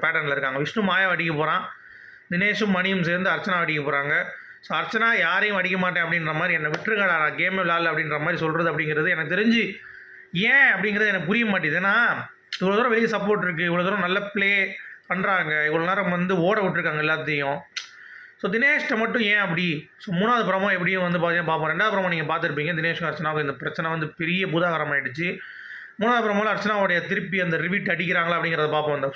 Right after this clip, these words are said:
இதெல்லாம் வந்து நான் எதிர்பார்க்குறேன். ஏன்னா டைட்டில் வேணும்னா அடிச்சு தான் ஆகணுங்க, சும்மா உட்காந்துட்டு இருக்க முடியாது. நல்லா புரிஞ்சுக்கோங்க, அதுதான் மேட்ரு. "நான் வந்து வேண்டாம்,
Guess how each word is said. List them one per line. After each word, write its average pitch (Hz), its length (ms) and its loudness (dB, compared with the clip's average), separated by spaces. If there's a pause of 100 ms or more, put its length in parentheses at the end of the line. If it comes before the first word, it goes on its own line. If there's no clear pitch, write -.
(1300)
இதெல்லாம் 175 260 -2
வந்து 175 140 0
நான் 165 120 2
எதிர்பார்க்குறேன். 170 560 0
ஏன்னா 165 140 2 (1500)
டைட்டில் 262 440 4
வேணும்னா 208 320 2 (100)
அடிச்சு 185 200 0
தான் 196 200 2
ஆகணுங்க, 151 460 0
சும்மா 196 440 0
உட்காந்துட்டு 185 340 -2
இருக்க 160 120 0
முடியாது. 143 340 0
நல்லா 147 320 -2
புரிஞ்சுக்கோங்க, 160 520 0
அதுதான் 165 340 0
மேட்ரு. 160 280 -2 (1900)
"நான் 170 220 0
வந்து 175 140 2
வேண்டாம், 160 480 2